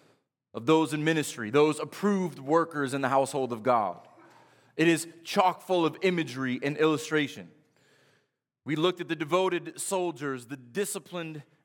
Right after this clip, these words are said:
athletes, the dedicated farmers, and this morning will be the dutiful servants of Christ. Uh, I don't think it is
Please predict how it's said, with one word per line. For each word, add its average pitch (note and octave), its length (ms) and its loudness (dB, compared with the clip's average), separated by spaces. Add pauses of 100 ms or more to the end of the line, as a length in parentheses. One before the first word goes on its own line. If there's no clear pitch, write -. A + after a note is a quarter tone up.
athletes, D3+ 840 -8 (260)
the - 80 -14
dedicated F3 720 -4 (200)
farmers, C#3+ 760 -6 (600)
and A2+ 100 -14
this - 160 -14
morning C3 500 -6 (220)
will A2+ 120 -16
be B2 180 -10
the A#2 120 -8
dutiful A#2 680 -10 (160)
servants A2 640 -10
of - 120 -20
Christ. G2 520 -8 (800)
Uh, B2+ 200 -4
I D3 80 -4
don't E3+ 200 -4
think E3+ 340 -12
it D3 200 -6
is C3 520 -4